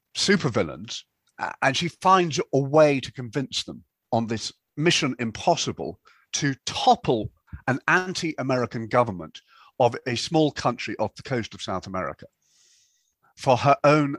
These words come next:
nefarious ends. And these are extraordinary characters, including a weasel, which on, on the way to the island drowns because nobody actually checked to see if the weasel, this is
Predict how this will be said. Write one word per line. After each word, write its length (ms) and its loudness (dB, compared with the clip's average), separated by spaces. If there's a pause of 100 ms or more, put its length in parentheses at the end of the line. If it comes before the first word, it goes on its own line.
nefarious 1080 -2 (460)
ends. 680 -8 (580)
And 120 0
these 240 2
are 180 6
extraordinary 1160 -2
characters, 580 -4
including 640 0
a 80 2
weasel, 800 0 (600)
which 440 -6
on, 240 6
on 160 6
the 80 6
way 400 4 (320)
to 500 2
the 140 -6
island 480 -6 (100)
drowns 600 0
because 340 -10
nobody 360 0
actually 260 -6
checked 380 -4
to 80 -18
see 320 -10
if 160 -10
the 80 -12
weasel, 400 -10 (840)
this 140 -6
is 120 -4